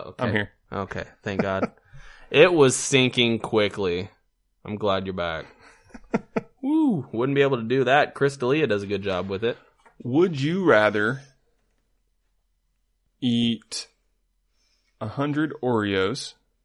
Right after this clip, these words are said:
Speaker 2: or get punched in the face?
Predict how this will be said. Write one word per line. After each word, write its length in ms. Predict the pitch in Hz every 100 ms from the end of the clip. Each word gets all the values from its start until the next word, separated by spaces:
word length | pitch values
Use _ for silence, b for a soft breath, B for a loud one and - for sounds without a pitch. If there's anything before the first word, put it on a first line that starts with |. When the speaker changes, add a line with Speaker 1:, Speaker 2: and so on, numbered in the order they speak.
| _ _ _ _ _ _ _ _ _ -
Speaker 2:
or 580 | 156 160 110 101 101 - _ _ _ _ _ _ _ _ _
get 180 | 113 -
punched 260 | 107 95 101
in 60 |
the 80 | 101
face? 400 | - 92 -